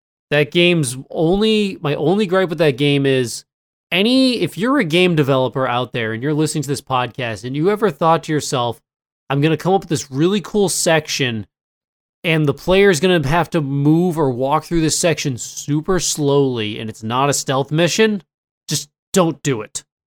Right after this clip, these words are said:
Just stop. <laughs> Just don't add it, because everything else in Nier Automata is great, and the sections where you're completely hamstrung suck. <laughs> Um,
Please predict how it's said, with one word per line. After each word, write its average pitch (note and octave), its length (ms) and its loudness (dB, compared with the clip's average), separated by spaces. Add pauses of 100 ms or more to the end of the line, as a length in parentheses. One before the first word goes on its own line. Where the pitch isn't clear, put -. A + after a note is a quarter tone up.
(340)
Just - 240 -4
stop. A#2 520 0 (100)
<laughs> - 0 - (840)
Just D3 280 -4
don't E3+ 340 2
add B2 280 -4
it, F#2 100 -18
because C3+ 320 -6
everything G3 420 0
else F3 220 2
in E3 80 -2
Nier D#3+ 120 2
Automata C#3+ 360 2
is A2 100 -6
great, C#3 540 -4
and C#3 100 -4
the B2 80 -4
sections D#3 500 -2
where D3 160 2
you're C3+ 200 -2
completely D#3 560 -2
hamstrung E3 880 0 (240)
suck. - 760 -2
<laughs> - 600 -6
Um, B2 680 0